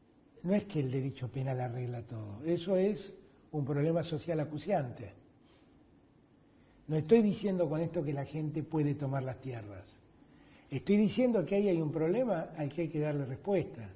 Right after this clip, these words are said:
Y la respuesta es la urbanización de tierras fiscales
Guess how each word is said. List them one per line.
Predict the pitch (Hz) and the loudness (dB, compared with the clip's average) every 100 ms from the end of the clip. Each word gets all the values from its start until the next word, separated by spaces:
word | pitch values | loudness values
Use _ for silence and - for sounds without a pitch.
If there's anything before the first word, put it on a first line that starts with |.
| - - - - - | -20 -20 -20 -18 -6
Y | 127 | -4
la | 131 | -2
respuesta | 139 - 240 240 220 | -4 8 8 8 2
es | 156 | 0
la | 147 | 0
urbanización | 139 135 135 - 147 180 190 202 214 202 - - | -2 -4 -6 -6 -6 0 2 0 -4 -12 -18 -10
de | 143 | -8
tierras | 123 160 151 143 | -2 -2 -2 -4
fiscales | 147 139 226 262 269 180 | -8 2 4 4 2 -6